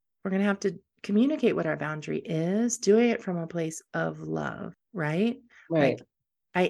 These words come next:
Speaker 1: am able to do this. I'm not able to do that. And I'm able to do this," right? That kind of sandwiching communication.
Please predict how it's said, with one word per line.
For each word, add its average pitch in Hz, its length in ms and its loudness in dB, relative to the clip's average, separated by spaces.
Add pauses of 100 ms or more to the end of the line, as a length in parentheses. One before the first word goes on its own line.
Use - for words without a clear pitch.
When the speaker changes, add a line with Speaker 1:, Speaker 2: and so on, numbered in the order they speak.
(100)
Speaker 1:
am 254 300 6
able 214 380 2
to 220 180 -6
do 196 220 2
this. 156 600 -2
I'm 156 220 -6
not 160 220 0
able 208 240 4
to 269 160 -2
do 294 160 -2
that. 220 380 2 (120)
And 190 400 2
I'm 180 140 2
able 160 300 -2
to - 160 -8
do 156 180 -2
this," - 480 -6 (120)
right? 170 400 0
That 170 160 -4
kind 170 220 -4
of 160 80 -6
sandwiching 208 1080 0
communication. 240 1120 2